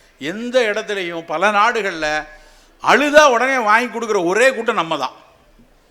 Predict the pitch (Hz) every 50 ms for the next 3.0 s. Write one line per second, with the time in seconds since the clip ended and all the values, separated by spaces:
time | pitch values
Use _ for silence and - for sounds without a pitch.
0 | _ _ _ _ _ _ _ _ _ _ _ _ _ _ _ 147 165 180 180 175
1 | 180 190 214 240 269 269 247 220 202 202 180 170 - 185 196 226 220 208 202 190
2 | 190 185 165 165 156 147 165 190 180 156 147 147 135 127 131 127 139 156 160 160